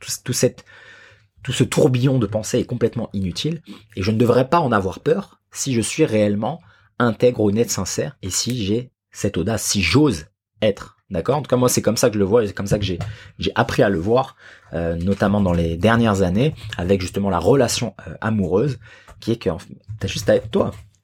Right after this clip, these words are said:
Si t'es toi, et que les choses autour de toi, eh bien, elles s'en vont, elles partent, elles se brisent, c'est que c'était pas censé être fait, d'accord ? Mais en tout cas, être toi, c'est ce qui va <laughs> le plus, de toute façon, te protéger, t'amener là où tu dois aller, et attirer les bonnes personnes à toi.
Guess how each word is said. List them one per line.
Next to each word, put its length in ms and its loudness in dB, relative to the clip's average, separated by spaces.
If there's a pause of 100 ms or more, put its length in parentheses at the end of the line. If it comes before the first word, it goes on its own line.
(100)
Si 320 -10
t'es 140 2
toi, 360 4 (360)
et 60 -16
que 100 -4
les 40 0
choses 200 2
autour 180 2
de 80 4
toi, 320 0
eh 80 -6
bien, 320 -6 (220)
elles 160 -4
s'en 180 2
vont, 320 0 (120)
elles 200 2
partent, 380 0
elles 100 -6
se 140 -4
brisent, 340 -4
c'est 260 -6
que 60 -10
c'était 200 -6
pas 120 -2
censé 280 -4
être 80 -6
fait, 320 -2
d'accord ? 480 -6
Mais 80 -6
en 80 0
tout 100 -12
cas, 220 0 (500)
être 300 2
toi, 200 2
c'est 120 -6
ce 80 -6
qui 80 -6
va 140 0 (160)
<laughs> 140 0
le 140 4
plus, 480 -2
de 80 -4
toute 80 -8
façon, 280 -2
te 120 -8
protéger, 640 -2 (300)
t'amener 320 4
là 200 4
où 80 2
tu 140 -6
dois 380 0 (200)
aller, 380 -2 (400)
et 220 2
attirer 580 0
les 180 0
bonnes 200 2
personnes 420 -2
à 80 -4
toi. 260 -10